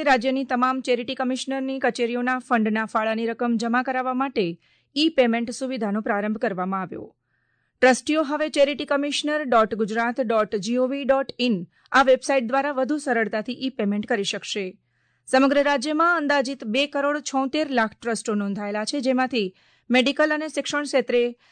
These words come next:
કામ કરતા ટ્રસ્ટોને બાદ કરતા કુલ અંદાજિત એક લાખ પાસઠ હજાર જેટલા ટ્રસ્ટો પાસેથી ગત વર્ષે દસ કરોડ રૂપિયાથી વધુનો ફાળો ઉઘરાવવામાં આવ્યો હતો.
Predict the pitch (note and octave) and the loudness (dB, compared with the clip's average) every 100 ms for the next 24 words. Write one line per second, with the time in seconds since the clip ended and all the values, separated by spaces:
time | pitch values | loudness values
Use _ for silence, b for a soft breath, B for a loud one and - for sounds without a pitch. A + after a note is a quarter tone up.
0 | b - C4 C#4 C#4+ B3 D4 C4+ C4 - | b 2 4 4 0 0 0 0 -2 -2
1 | C#4 A#3+ G#3+ A#3 C4 A#3 G#3+ C4 C4+ B3 | 0 2 2 2 0 -4 -2 -4 -2 -2
2 | A#3+ A3 A3+ G#3+ A3+ - B3+ C4+ C4+ C4+ | 0 0 0 0 -4 -2 -2 2 0 -2
3 | - A#3+ B3 C#4+ C4+ B3 C#4+ A3+ A3 A#3 | 2 2 2 -2 -2 0 -2 -2 -2 -2
4 | A3+ A#3 - C#4 A3+ A3+ C4 A#3 E3+ - | -2 -6 -4 0 0 0 -4 -4 -4 -8
5 | b b G3+ B3 B3+ B3+ C#4 B3+ B3 C#4 | b b 2 2 2 -2 -2 0 0 0
6 | - B3 B3 A3+ A#3+ A#3+ G3 A#3 B3+ C4 | 0 0 0 -2 -2 -2 -2 0 -2 -4
7 | B3 G3+ F#3+ G3+ A3 C4 G3+ F3 F#3+ F#3+ | 0 0 0 -2 -4 -2 -2 -4 -6 -6
8 | F#3+ F#3+ A3 F3 | -6 -6 -6 -8